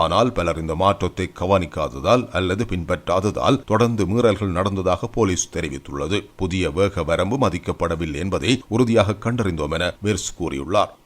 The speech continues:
மணித்தியாலத்துக்கு அறுபது கிலோமீட்டர் என்ற புதிய வேக எல்லை குறியின் இருநூற்று ஐம்பது மீட்டர் தூரத்தில் இந்த ரேடார் அமைக்கப்பட்டுள்ளது. அதிகபட்சம் இருநூற்று நாற்பது பிராங்க் வரை விதிக்கப்படும் நிர்வாக அபராதங்களிலிருந்தே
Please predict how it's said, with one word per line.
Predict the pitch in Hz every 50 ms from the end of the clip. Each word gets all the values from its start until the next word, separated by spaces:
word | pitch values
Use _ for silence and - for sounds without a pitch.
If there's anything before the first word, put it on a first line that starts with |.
| - 90
மணித்தியாலத்துக்கு | 95 92 87 - 90 85 80 80 80 - - - - 127 90 78
அறுபது | 92 92 92 90 87 82 - 95
கிலோமீட்டர் | 92 92 87 82 85 80 - 78 76 76
என்ற | 71 78 - -
புதிய | 101 98 98 98 95 78 67 95
வேக | 101 95 - 90 87
எல்லை | 85 85 85 - - 104
குறியின் | 110 92 73 85 123 127 113 - 92 101
இருநூற்று | 104 117 123 113 - 110 - - 98
ஐம்பது | 101 104 104 107 98 90 78 82
மீட்டர் | 95 104 95 95 - - 95 90 76 -
தூரத்தில் | 98 104 95 90 82 - 80 65 62 80
இந்த | 85 80 82 95
ரேடார் | 107 107 95 101 98 98 - - 95
அமைக்கப்பட்டுள்ளது. | 98 95 87 - 85 - - 76 78 - 73 76 78 87 92 110 - - - 80
அதிகபட்சம் | 80 87 87 85 80 87 82 - 135 131 123 95
இருநூற்று | 101 82 104 104 95 101 92 80 71 82
நாற்பது | 90 95 92 85 98 90 90 87 - -
பிராங்க் | 87 87 90 87 82 82
வரை | 101 101 104 107 90
விதிக்கப்படும் | 80 82 80 - 90 82 - 101 90 - 76 107 127 - - -
நிர்வாக | 110 110 104 107 107 104 - - - - - -
அபராதங்களிலிருந்தே | 95 107 107 104 98 92 98 95 87 87 85 85 95 113 101 98 82 - 73